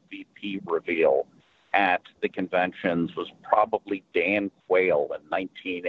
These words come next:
eighty-eight. And, you know, it's been decades since we've had any sort of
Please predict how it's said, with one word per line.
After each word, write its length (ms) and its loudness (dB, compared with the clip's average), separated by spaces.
eighty-eight. 800 -2
And, 160 -4
you 100 -2
know, 260 -8
it's 100 -20
been 220 0
decades 600 0
since 160 -12
we've 240 -2
had 480 6
any 420 2
sort 220 2
of 160 2